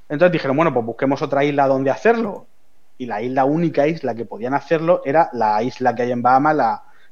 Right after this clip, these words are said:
la grande. Le habían vendido al público, y ya empezaba mal la cosa también, como digo. Le habían vendido al público una isla desierta solo para ellos, súper exclusiva, y ya se lo estaban llevando a una isla poblada llena de indígenas, bueno, indígenas, llena de gente de Bahamas, eh,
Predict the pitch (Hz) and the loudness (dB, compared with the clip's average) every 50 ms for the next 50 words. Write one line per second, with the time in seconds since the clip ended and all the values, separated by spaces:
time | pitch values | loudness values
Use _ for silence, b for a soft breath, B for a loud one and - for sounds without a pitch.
0 | - - 110 107 107 110 110 107 92 98 - - - - - - - - 120 123 | -10 -2 -2 0 0 0 -2 -2 -4 -10 -14 -18 -20 -20 -20 -20 -14 -4 0 2
1 | 131 147 165 165 165 160 160 160 160 160 165 151 147 147 - 165 170 160 147 123 | 4 4 4 4 4 2 2 2 4 4 6 6 4 4 2 2 2 2 2 -2
2 | 107 - 101 - - - - - 101 107 110 110 117 107 - 117 113 113 117 117 | -4 -6 -12 -18 -18 -20 -16 -8 -4 -4 -2 -2 -4 0 2 2 2 4 2 0
3 | 110 107 104 113 120 - - - 101 98 104 107 113 123 113 - 110 107 120 131 | 0 0 -2 -2 -4 -4 -4 -10 -8 -8 -8 -8 -8 -8 -8 -8 -8 -4 -4 -4
4 | 113 98 - - - - - - - b b b b b b b - 131 143 156 | -4 -4 -10 -20 -20 -20 -20 -20 -20 b b b b b b b 4 4 6 6
5 | 156 156 160 156 147 147 175 175 139 127 131 131 143 147 139 147 139 135 135 131 | 6 6 6 4 4 4 4 4 4 4 4 4 4 4 4 2 4 4 4 2
6 | - - 151 151 - - 107 - 131 131 127 135 131 127 127 139 139 120 - - | 2 0 0 0 0 -4 -8 -2 -2 0 2 2 2 2 2 2 0 0 -4 -6
7 | 127 120 131 135 - - 135 - 139 139 147 151 - b b b b - 117 120 | -8 -4 -4 -6 -4 -6 -10 -6 -2 -2 -2 -2 -4 b b b b -8 0 2
8 | 131 135 - 147 135 131 131 - 139 135 135 135 135 131 135 143 139 139 123 120 | 2 2 2 4 4 4 6 6 4 4 4 4 6 6 6 6 6 6 4 4
9 | - - 110 113 117 117 113 123 123 117 117 110 - 117 110 117 123 120 117 123 | 2 -2 -2 -2 0 0 -2 -2 0 -2 -2 -2 -2 -4 -4 -2 0 0 0 0
10 | 120 113 107 113 113 110 110 110 110 107 127 131 - - 117 120 120 123 117 113 | 0 0 0 0 0 0 -2 -4 -4 -2 -4 -4 -2 -2 -2 -2 -2 -2 -4 -6
11 | 113 101 95 95 107 - - - - 104 117 113 110 110 - - 120 117 - 120 | -8 -8 -8 -12 -14 -16 -16 -14 -4 -2 0 2 2 2 2 0 -2 0 2 4
12 | 117 120 113 117 123 139 139 135 139 165 - B B B B B B B B B | 6 8 8 8 8 6 6 6 4 2 0 B B B B B B B B B
13 | B B B B B 147 143 135 127 123 120 117 117 113 110 110 107 104 98 95 | B B B B B 6 6 8 8 6 6 6 4 4 4 2 2 0 -2 -6
14 | 92 85 | -8 -12